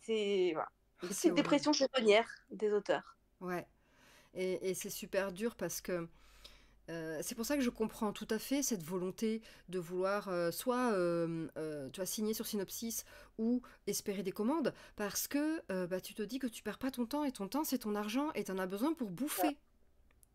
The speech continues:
Speaker 1: C'est ça. Des, des, des fois, euh, des fois, mon, mon conjoint, il est là, mais, euh, 'fin, pourquoi tu, 'fin, pourquoi tu te mets une telle pression, tu vois ?
Speaker 2: Ouais.
Speaker 1: Genre, euh, tu sais, quand, dans le cadre d'un roman où, que je suis en train d'écrire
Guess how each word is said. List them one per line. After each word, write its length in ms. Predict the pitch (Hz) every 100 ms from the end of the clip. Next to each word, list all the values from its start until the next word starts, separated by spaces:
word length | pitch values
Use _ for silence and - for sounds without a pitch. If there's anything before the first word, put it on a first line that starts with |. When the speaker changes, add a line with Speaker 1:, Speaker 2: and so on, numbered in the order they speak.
| - 226 -
Speaker 1:
C'est 80 | 208 -
ça. 180 | 196 - - - - _
Des, 100 | 175
des, 180 | 180 196
des 120 | 196 202
fois, 240 | 262 254
euh, 460 | 196 180 165 160 160
des 120 | 170
fois, 180 | 175 208
mon, 120 | 190 165 156 - 170
mon 140 | 165
conjoint, 380 | - 180 180 240
il 80 | 185
est 20 |
là, 120 | 165
mais, 220 | 220 139 123
euh, 60 | - -
'fin, 140 | 160 156
pourquoi 300 | - 165 214
tu, 480 | 220 - 175 170 160 - _ _ _ _ _ _ _ _ _ _
'fin, 140 | 202 196
pourquoi 180 | 196 -
tu 80 |
te 60 | 208
mets 80 | 214
une 80 | 196 -
telle 180 | 208
pression, 460 | - 269 269 320 254 _ _ _ _ _ -
tu 120 | - 185
vois ? 180 | 165 - - - - -
Speaker 2:
Ouais. 80 |
Speaker 1:
Genre, 220 | 202 208 202
euh, 220 | 196 202 - - - -
tu 60 | 254
sais, 80 | 240
quand, 140 | 220
dans 120 | 208
le 80 | 208
cadre 240 | 220 247 208
d'un 140 | 202
roman 360 | 185 196 220 220
où, 120 | 196
que 140 | -
je 40 | 180
suis 80 | 180
en 60 |
train 120 | 180
d'écrire 220 | 180 175